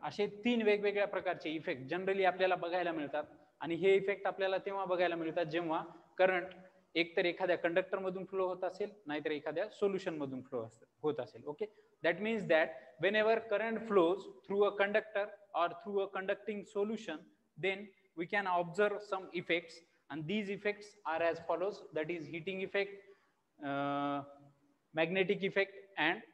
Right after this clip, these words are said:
chemical effect. असे तीन वेगवेगळ्या प्रकारचे effects आपल्याला बघायला मिळतात. okay, Lower standard मध्ये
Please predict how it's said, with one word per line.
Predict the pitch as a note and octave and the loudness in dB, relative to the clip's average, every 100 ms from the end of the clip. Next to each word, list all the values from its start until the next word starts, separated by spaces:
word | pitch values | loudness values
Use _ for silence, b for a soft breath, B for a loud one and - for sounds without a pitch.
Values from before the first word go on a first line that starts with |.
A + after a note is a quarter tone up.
| _ | _
chemical | F#3 F3 D#3+ | -2 0 -4
effect. | C#3 C3 D#3 | -4 -6 -8
असे | D#3 D#3 F#3+ | -4 -2 -2
तीन | F#3 A3 G#3+ | -2 -2 0
वेगवेगळ्या | G3 F#3 F#3 F#3+ | 0 2 0 0
प्रकारचे | F3+ F3 F3+ E3+ D#3 | 0 -2 -2 -4 -6
effects | D3+ D3+ - | -4 -6 -6
आपल्याला | C#3+ D#3 D#3 | -6 -2 -2
बघायला | D#3 D3+ D3+ F3 | -2 -2 -2 -2
मिळतात. | F#3 E3+ C3+ A#2 - | 0 -2 -2 -6 -6
okay, | D#3 G3+ B B | -6 -6 B B
Lower | D3+ E3+ G3+ | -2 2 2
standard | F#3 G#3 G3 G3+ G3 | 0 -4 0 0 0
मध्ये | F#3+ F3+ | -2 -2